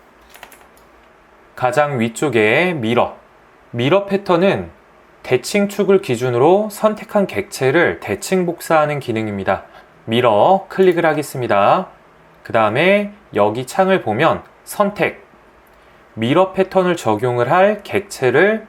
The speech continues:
선택을 하는 기능이고, 미러선은 대칭 복사를 할 기준이 될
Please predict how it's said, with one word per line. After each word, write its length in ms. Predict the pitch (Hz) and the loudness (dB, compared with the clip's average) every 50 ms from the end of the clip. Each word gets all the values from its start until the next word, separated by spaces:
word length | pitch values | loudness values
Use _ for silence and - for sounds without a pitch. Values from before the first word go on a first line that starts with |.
| - | -20
선택을 560 | - - - 190 190 190 - 196 190 170 175 | -14 -6 -2 -2 -2 -2 0 -2 0 0 2
하는 180 | 170 165 156 156 | 0 0 -2 -4
기능이고, 640 | 139 - 117 110 110 107 101 95 - 151 113 92 - - _ _ - - - _ - | -8 -6 -6 -4 -4 -4 -4 0 0 0 0 0 -4 -14 _ _ -20 -20 -20 _ -8
미러선은 840 | 113 113 120 - 139 139 139 - 175 165 160 156 170 196 220 214 - - _ _ - _ _ - | -4 -2 0 2 2 0 0 0 -2 0 0 0 0 0 -2 -4 -8 -16 _ _ -20 _ _ -8
대칭 480 | - - 190 - - - - 180 175 | -4 -2 -2 -2 -4 -4 -4 -2 -2
복사를 500 | 170 165 - - - 170 160 160 160 160 | -2 -6 -6 -2 0 2 2 4 4 4
할 360 | 175 190 196 202 214 208 208 - - _ _ _ - | 4 4 4 4 2 -2 -6 -12 -20 _ _ _ -12
기준이 420 | - - 127 127 147 135 113 110 | -6 -6 -4 -4 -2 -2 -2 0
될 240 | 107 113 107 95 - | 0 0 0 -2 -6